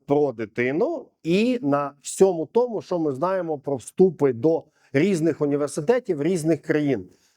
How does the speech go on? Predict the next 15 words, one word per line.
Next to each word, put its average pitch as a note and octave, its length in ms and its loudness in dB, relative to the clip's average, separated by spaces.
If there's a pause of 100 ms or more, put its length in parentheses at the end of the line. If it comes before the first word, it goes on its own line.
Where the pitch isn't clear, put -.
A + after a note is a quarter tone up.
Оскільки E3+ 500 2
ми D3+ 100 2
дистанційна D#3 600 -2
школа, C3+ 420 -4 (300)
наші D#3 540 2
випускники D#3+ 800 -2
поступили F3 680 0
в B2+ 80 -12
дуже-дуже D#3+ 640 2
багато D3+ 500 -4
різних D#3 680 0
вузів E3 460 2
в D#3+ 300 2
різних D#3+ 520 0
країнах. D3 560 0